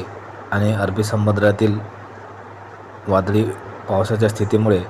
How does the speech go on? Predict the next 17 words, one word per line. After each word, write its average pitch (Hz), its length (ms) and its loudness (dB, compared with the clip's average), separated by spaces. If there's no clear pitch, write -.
एक 107 220 6
मे 113 140 6
रोजी 107 300 6
महाराष्ट्रातील 101 580 4
काही 104 200 4
भागामध्ये 101 640 2
हलका 98 300 0
ते 104 140 4
मध्यम 101 360 0
स्वरूपाचा 101 420 -4
वादळी 98 300 2
पाऊस 104 240 0
होण्याची 98 280 2
शक्यता 101 440 4
आहे. 90 80 4
साधारणपणे 104 580 2
सातारा, 101 440 2